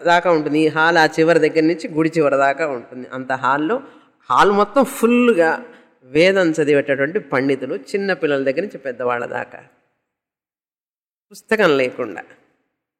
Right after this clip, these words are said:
అంటే ఏమిటి? వారి గురువుగారి దగ్గర కర్ణ పరంపరగా విన్నారు వాళ్ళు.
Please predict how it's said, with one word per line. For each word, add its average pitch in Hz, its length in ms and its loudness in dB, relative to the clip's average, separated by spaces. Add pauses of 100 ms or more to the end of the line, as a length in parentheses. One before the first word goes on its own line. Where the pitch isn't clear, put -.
(760)
అంటే 170 240 2
ఏమిటి? 175 400 2
వారి 151 340 4
గురువుగారి 190 600 4
దగ్గర 160 200 2
కర్ణ 180 400 -2
పరంపరగా 175 680 0
విన్నారు 135 460 -2
వాళ్ళు. 123 360 -6